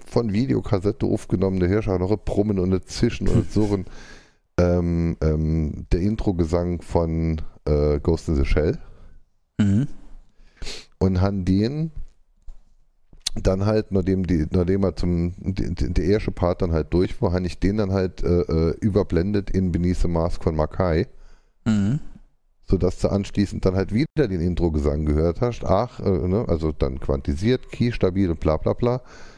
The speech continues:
Speaker 2: Mhm.
Speaker 1: Ähm, aber dann halt das Sample, was halt im Beneath the Mask von Makai dann halt drin war.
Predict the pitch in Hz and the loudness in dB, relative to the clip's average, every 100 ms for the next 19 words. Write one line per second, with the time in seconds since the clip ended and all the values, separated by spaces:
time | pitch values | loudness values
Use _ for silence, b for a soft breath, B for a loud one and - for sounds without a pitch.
0 | B 87 87 104 - 92 92 92 95 92 | B 0 0 0 2 4 2 2 0 0
1 | 90 - - - - 95 107 95 95 92 | -2 -6 -20 -6 -2 0 2 2 0 2
2 | 101 101 - - 90 - 98 - - 85 | 0 -2 -8 -6 -4 0 0 0 -2 -2
3 | - 104 80 82 92 82 85 76 76 - | 0 0 0 0 -2 0 -2 0 0 0
4 | 78 71 76 - 78 78 85 98 95 73 | 0 0 -2 -2 -2 0 0 2 0 0
5 | 69 - 69 62 62 | -2 -2 -2 0 -2